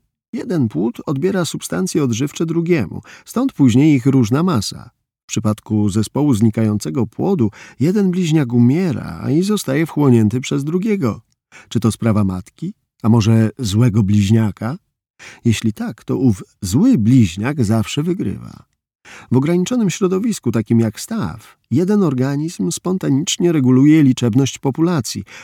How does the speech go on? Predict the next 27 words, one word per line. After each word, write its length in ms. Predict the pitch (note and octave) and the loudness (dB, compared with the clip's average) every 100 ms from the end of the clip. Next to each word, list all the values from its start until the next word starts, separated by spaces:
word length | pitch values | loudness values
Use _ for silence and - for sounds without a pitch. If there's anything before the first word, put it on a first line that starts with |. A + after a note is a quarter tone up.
| - | -4
po 120 | D#3 | -2
czym 200 | B3+ A#3+ - | -2 -4 -2
odzyskuje 640 | G#3+ B3+ B3+ - E4 B3+ | -2 -2 -6 -2 0 4
normalną 520 | E3 B2+ B2+ A#2 G#2 | 4 4 4 4 2
postać. 640 | F2+ E2 - - - - _ _ _ _ | -2 -10 -16 -20 -20 -20 _ _ _ _
Drapieżnik 640 | - G#2+ A2 D3 C#3 A2+ G#2+ | -6 -4 0 0 2 2 2
alfa, 380 | C#3+ A#2 A2 | -2 -4 -4
dominujące 680 | G2+ A2+ A2+ A#2 D#3 D3 B2 | -2 4 6 6 4 0 -2
zwierzę 340 | G#2 B2+ E3 B2 | -2 -2 -2 -2
na 120 | G#2+ | -2
końcu 340 | C#3+ F3 - | -4 -4 -2
łańcucha 400 | B2 A2 E3 E3+ | -2 -2 -4 -8
pokarmowego, 720 | - A#2 A2+ A2 G#2 D3 F3 G3 - - | -6 -4 -2 -2 -2 -4 -4 -6 -10 -12
wyłania 720 | A2 A2+ G#3 G3 C3 G2+ - - | -2 2 4 4 0 -2 -8 -14
się, 440 | - G#2 D#3 C4 | -10 -6 -4 -2
gdy 400 | G3+ C#3 F#3 F#3 | -2 2 4 4
populacja 640 | - G#3+ - D3+ F3+ - - | 2 -2 -2 -2 -2 -6 -4
osiąga 420 | C#3+ D3 D3 F3+ | -4 0 0 0
określoną 580 | E3+ F#3 D#3 B2 B2+ D#3+ | -2 -2 -2 0 2 2
wielkość. 760 | G3+ A#2+ - B2+ - - - _ _ - - - | 0 -2 -4 -16 -18 -20 -20 _ _ -20 -18 -10
Obserwujemy 640 | A2 C#3 C#3+ E3 A3 G3+ | -6 -4 -2 0 0 0
to 120 | F3+ | 0
zjawisko 500 | D3+ C#3 F#3 - F#3+ | 0 -2 -4 -8 -6
u 120 | F3 | -6
szczurów 380 | D#3+ - A3+ D#3+ | -6 -2 0 0
kanibali, 600 | - F3 F3+ F3 A2+ - _ _ | 0 0 0 -2 -4 -8 _ _
pająków, 720 | - F#2+ A2+ D3 - G3 _ | -8 -4 -2 -4 -6 -12 _